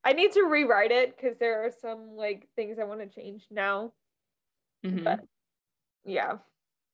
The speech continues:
Speaker 2: Yeah, I would love to see that.
Speaker 1: Yeah. So, we've kinda hinted at this. I think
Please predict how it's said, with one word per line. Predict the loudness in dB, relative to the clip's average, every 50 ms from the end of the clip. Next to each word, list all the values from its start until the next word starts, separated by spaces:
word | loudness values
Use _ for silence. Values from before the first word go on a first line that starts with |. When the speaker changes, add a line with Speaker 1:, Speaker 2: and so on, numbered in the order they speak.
| _ _ _ _ -18
Speaker 2:
Yeah, | -14 -14 -12 -10 -8
I | -6 -6
would | -6 -4 -4
love | -4 -6 -6
to | -8
see | -10 -8 -8 -6
that. | -6 -6 -6 -8 -10 -14 -18 _ _ _ _ _ _ _ _ _ _ _ _
Speaker 1:
Yeah. | -20 -20 -20 -20 -20 _ _ _ _ _ _ _ _ _ _ _ _ _ _ _ _ _ _ _ _ _ -20 _ _ _ _ _ _ _ _ -12
So, | -10 -10 -8 -4 -2 -2 -2 -2 -4 -8 -12 _ _ _ _ _ _ _ _ _ _ -10
we've | -10 -10 -10 -8
kinda | -6 -6 -2 -2 -2
hinted | -4 -4 -8 -10 -10 -8
at | -8 -8 -8 -8
this. | -12 -12 -12 -12 -14 -14 -14 -16 -18 _ _ _ _ _ _ _ _ _ _ _ _ _ _ _ _ _ _ _ _ _ _ _ _ -4
I | -2 0
think | 2 2 0 0 0 -4